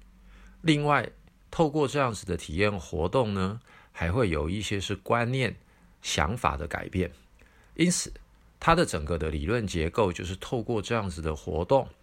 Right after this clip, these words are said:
让大家先去执行，而在执行的过程当中，又让大家彼此能够看得到，除了自己以外，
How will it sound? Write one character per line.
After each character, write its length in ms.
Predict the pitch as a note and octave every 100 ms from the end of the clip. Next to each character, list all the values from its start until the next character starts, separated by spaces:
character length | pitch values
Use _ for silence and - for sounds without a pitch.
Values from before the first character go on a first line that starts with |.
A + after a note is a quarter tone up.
| - - - -
让 200 | - B2
大 160 | A2+ G#2+
家 220 | G#2+ G#2+
先 300 | G#2 G#2+ A2
去 400 | - B2 G2 E2+ - - - - - - - -
执 180 | F2 F#2
行， 320 | - D#2 F#2+ - - _ - -
而 100 | -
在 180 | G#2 D3+
执 300 | B2+ - A2
行 220 | B2 G#2+
的 120 | G2+ G2+
过 380 | - F3 C#3
程 260 | G2 - D#2+
当 220 | F#2 F#2+
中， 320 | G#2 G2+ G#2+ - - - -
又 140 | A#2
让 240 | B2 A#2 G2
大 280 | C#3 B2+
家 300 | G#2+ A2+ G#2
彼 300 | A2+ E2 F2 B2
此 360 | - - D2 -
能 180 | C#2+ F2
够 160 | A2
看 240 | F#2 - G2+
得 140 | E2
到， 280 | D2+ G2 F2
除 260 | - F2 E2+
了 120 | E2+
自 260 | - C#3+
己 280 | F#2 D#2 D2+ -
以 160 | C#2
外， 280 | C#2 A2